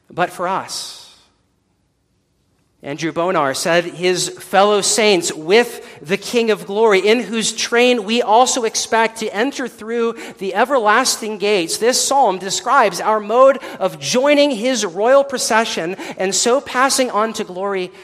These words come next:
with the King. As it fares with the Messianic King, so it fares with his people. That's why Lord's Day eighteen says of Christ's ascension,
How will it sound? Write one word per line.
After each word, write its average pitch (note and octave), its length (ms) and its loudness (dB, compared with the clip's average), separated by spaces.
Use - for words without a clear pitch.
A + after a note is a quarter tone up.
with E3+ 220 -12
the E3+ 80 -14
King. B2+ 320 -18
As C#3 160 -8
it D3+ 80 -4
fares F3+ 520 2
with F3 240 -4
the E3 80 -10
Messianic D#3+ 500 -4
King, D#3+ 220 -8
so F3+ 260 -2
it D3 160 -6
fares D3+ 640 -6
with C#3+ 140 -12
his C#3 180 -10
people. D#3 420 -16
That's - 180 -8
why D3+ 60 0
Lord's D3 260 -4
Day D3+ 100 -4
eighteen D3 400 -8
says D#3 320 -2
of D3 160 -10
Christ's D3+ 340 -2
ascension, D3+ 720 -8